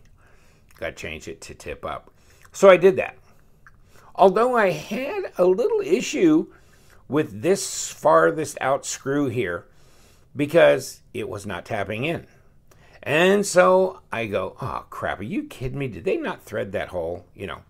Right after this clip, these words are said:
there you go, quality control. But fear not, I just pushed hard enough.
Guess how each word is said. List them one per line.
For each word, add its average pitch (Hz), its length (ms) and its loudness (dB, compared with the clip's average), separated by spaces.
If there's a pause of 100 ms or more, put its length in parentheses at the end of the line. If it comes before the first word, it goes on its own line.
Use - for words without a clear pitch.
there - 140 -14
you 65 140 -12
go, 62 140 -10
quality 76 320 -10
control. 165 720 4 (380)
But 185 640 8 (1500)
fear 135 360 0
not, 110 360 -2 (800)
I 110 100 0
just 135 280 -10
pushed - 320 -6
hard 113 200 2
enough. 104 300 -6